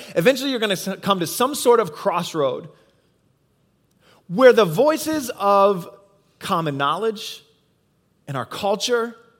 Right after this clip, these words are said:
and what is considered smart in our world is going to deviate from what the wisdom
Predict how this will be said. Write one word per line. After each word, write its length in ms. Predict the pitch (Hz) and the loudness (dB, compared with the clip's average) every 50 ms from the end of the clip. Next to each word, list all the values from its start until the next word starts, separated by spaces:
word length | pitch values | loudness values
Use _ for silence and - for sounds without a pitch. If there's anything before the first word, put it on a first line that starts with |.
| _ _ _ _ _ _ _ _ _ _ | _ _ _ _ _ _ _ _ _ _
and 100 | 160 151 160 | -6 -2 0
what 120 | 190 202 | 4 4
is 100 | 185 185 | 4 2
considered 440 | - 202 175 135 196 185 170 147 127 | 2 -6 -2 -2 -2 -2 -2 -2 -2
smart 760 | - - - - - 175 180 196 208 220 254 247 - - - _ _ _ _ _ _ _ _ | 0 0 0 0 0 0 -2 -2 0 -2 -2 -4 -6 -14 -20 _ _ _ _ _ _ _ _
in 100 | 180 170 | -4 -2
our 140 | 170 170 170 | 0 0 0
world 560 | 156 143 139 131 120 107 107 110 - 190 170 _ _ _ _ _ _ _ _ _ _ _ _ _ _ _ _ _ _ _ _ _ _ _ _ _ _ _ _ _ | 0 0 0 0 0 -2 -4 -8 -10 -12 -20 _ _ _ _ _ _ _ _ _ _ _ _ _ _ _ _ _ _ _ _ _ _ _ _ _ _ _ _ _
is 100 | 147 127 | -12 -8
going 240 | - 156 147 156 156 | -6 -4 -4 -4 -4
to 100 | 151 190 | -6 -6
deviate 680 | 170 240 269 262 196 165 123 202 175 - - - - _ _ _ _ _ _ _ _ _ _ _ _ _ _ _ _ _ _ _ _ _ _ _ _ _ _ _ _ _ _ _ - _ | -2 -2 0 0 0 -2 -4 -4 -6 -10 -14 -20 -20 _ _ _ _ _ _ _ _ _ _ _ _ _ _ _ _ _ _ _ _ _ _ _ _ _ _ _ _ _ _ _ -20 _
from 200 | _ - 175 170 | _ -2 0 2
what 200 | 165 160 165 160 | 2 0 0 0
the 60 | 156 | -4
wisdom 680 | 139 139 156 180 208 196 185 202 220 220 220 226 220 | -2 2 4 4 4 4 2 0 0 0 0 -8 -12